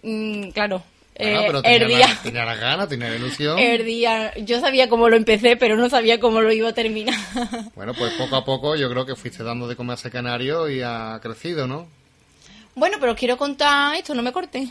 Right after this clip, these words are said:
Speaker 2: No, <laughs> dale, dale.
Speaker 1: Eh,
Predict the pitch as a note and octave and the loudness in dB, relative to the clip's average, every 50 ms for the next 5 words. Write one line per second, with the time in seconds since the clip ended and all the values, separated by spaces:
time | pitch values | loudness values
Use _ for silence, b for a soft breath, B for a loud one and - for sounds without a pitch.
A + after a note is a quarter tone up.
0 | - - - F2+ A2 D3 D#3+ - - D4+ D4+ B3+ G#2+ G3+ G3+ - - - B2+ C3+ | -10 -12 -10 -8 -6 -6 -6 -6 -4 -4 -2 -2 -2 -4 -4 -6 -8 -8 -6 -6
1 | C#4 B3 A#2+ A2+ B2 C3+ G#3 A3+ G3+ D#3+ B B B A4 G#4+ G4+ B F#4 B B | -4 -4 -6 -6 -8 -8 -10 -12 -14 -14 B B B -12 -12 -12 B -14 B B
2 | B B B - - - E4 D4+ D4+ C#4+ C#4 C#4 C4+ C4+ C4+ C4+ C4 B3 | B B B -10 -8 -6 -4 -2 0 0 0 0 -2 -2 -4 -4 -6 -6